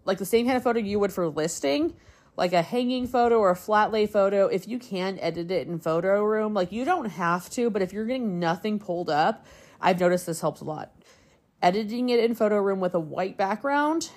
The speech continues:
and then type in the brand, or s-, if you don't know the brand, something specific about it,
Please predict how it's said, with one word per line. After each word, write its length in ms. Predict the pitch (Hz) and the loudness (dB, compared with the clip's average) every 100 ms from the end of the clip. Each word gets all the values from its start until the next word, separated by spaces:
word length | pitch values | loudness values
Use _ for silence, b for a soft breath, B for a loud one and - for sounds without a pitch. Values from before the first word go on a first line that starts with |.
| - - | -10 -2
and 240 | 214 214 | 0 2
then 340 | 214 208 196 - | 0 0 -4 -4
type 300 | 220 214 262 | 0 2 2
in 200 | 247 214 | 0 0
the 140 | 214 | -4
brand, 680 | 180 175 175 180 196 226 254 | -4 -2 0 2 2 2 0
or 460 | - 214 202 190 190 | 2 6 8 8 6
s-, 140 | - - | 2 -6
if 100 | 214 | -2
you 60 | |
don't 140 | 233 226 | 0 0
know 60 | |
the 80 | 220 | 0
brand, 220 | 202 190 | 0 -2
something 240 | 202 185 180 | -2 -4 -4
specific 520 | - 180 - 180 156 | -6 -6 -4 -4 -4
about 360 | 156 156 160 160 | -6 -6 -6 -8
it, 320 | - - | -12 -14